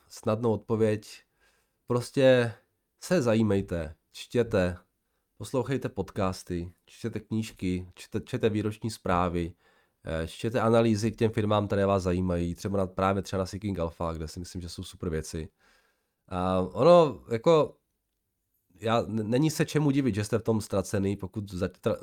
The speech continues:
pokud nějak začínáte. Já jsem byl taky a všichni byli, ale čím víc času tomu věnujete, tím víc tomu budete, do toho budete postupně pronikat. Ale jakože bych vám dal nějaký zdroj, běžte tady a tady vás to naučí, to fakt vám nedám,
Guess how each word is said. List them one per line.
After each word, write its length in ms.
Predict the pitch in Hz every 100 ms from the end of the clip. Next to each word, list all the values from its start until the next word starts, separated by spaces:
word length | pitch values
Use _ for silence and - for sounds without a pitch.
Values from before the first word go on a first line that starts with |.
| -
pokud 420 | 98 110 85 -
nějak 160 | 98 87
začínáte. 680 | 87 107 95 92 98 98 107 - _ _ -
Já 80 |
jsem 160 | 98 139
byl 120 | 151
taky 380 | 147 147 101 85 _ _
a 300 | 87 92 92 -
všichni 460 | - 135 - 98 -
byli, 300 | 85 92 90
ale 280 | 107 139 123 _ - _
čím 180 | - 131
víc 140 | 165 -
času 260 | 151 -
tomu 200 | 147 151
věnujete, 580 | 120 123 120 123 117 113 _ _ _ _ _ _ _
tím 180 | - 110
víc 220 | 110 107
tomu 220 | - 104 95
budete, 520 | 98 92 98 92 85 _ _ _ _
do 100 | 92
toho 160 | 101
budete 260 | 92 95 101
postupně 460 | - - 92 101 90
pronikat. 460 | 85 85 87 82
Ale 140 | 95 104
jakože 240 | 117 127
bych 100 | 135
vám 180 | 151 151
dal 120 | 156
nějaký 540 | 147 139 135 156 135 - _ -
zdroj, 600 | 92 107 117 135 143 135 - _ _
běžte 300 | - 117 -
tady 300 | 151 113 127 123
a 40 |
tady 200 | 113 110
vás 220 | 113 117
to 80 | 113
naučí, 440 | 107 104 - 107
to 180 | 101 101
fakt 220 | 90 98
vám 160 | 104 98
nedám, 420 | 92 78 71 76